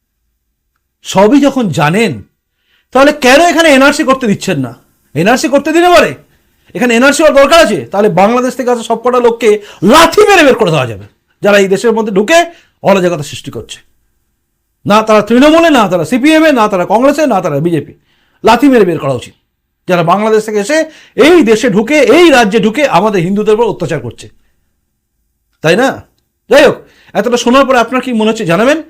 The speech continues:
আর এই যে ঘটনা ঘটে গেল এবং সুপ্রিম কোর্টে এই যে বিচার চলছে, এ নিয়ে আপনি কি ভাবছেন জানাবেন। এবং তার সঙ্গে সঙ্গে আরও একটা প্রশ্ন, রাম মন্দিরের বেলা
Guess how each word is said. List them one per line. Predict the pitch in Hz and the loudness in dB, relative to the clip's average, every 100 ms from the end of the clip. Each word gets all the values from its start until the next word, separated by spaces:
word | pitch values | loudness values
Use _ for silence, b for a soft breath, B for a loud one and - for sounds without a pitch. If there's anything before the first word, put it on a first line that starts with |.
| B B B | B B B
আর | 294 | 2
এই | 311 359 | 4 4
যে | 320 | 4
ঘটনা | 220 240 254 | 2 2 0
ঘটে | 175 185 233 | 0 0 2
গেল | 202 | 2
এবং | 196 202 | -2 -4
সুপ্রিম | 220 247 233 | -6 -4 -2
কোর্টে | 226 214 | 0 0
এই | |
যে | 190 | -2
বিচার | 156 220 214 - | -4 -2 -2 0
চলছে, | 202 202 139 107 _ _ _ _ _ - | 0 0 -8 -12 _ _ _ _ _ -2
এ | 247 | 2
নিয়ে | 302 254 | 2 2
আপনি | 233 277 | 0 0
কি | 254 | 0
ভাবছেন | 196 156 143 | 0 -2 -6
জানাবেন। | 127 107 98 _ | -6 -10 -14 _
এবং | 180 196 | -8 -4
তার | 202 208 | -2 -2
সঙ্গে | 247 240 | -2 -2
সঙ্গে | 240 196 | 0 2
আরও | 277 | 2
একটা | 277 226 - | 2 -4 -6
প্রশ্ন, | 151 - 98 _ _ _ _ _ _ _ _ _ | -10 -10 -20 _ _ _ _ _ _ _ _ _
রাম | 117 202 294 339 | -2 2 4 2
মন্দিরের | 330 294 294 285 254 | 2 2 2 4 4
বেলা | 226 | 4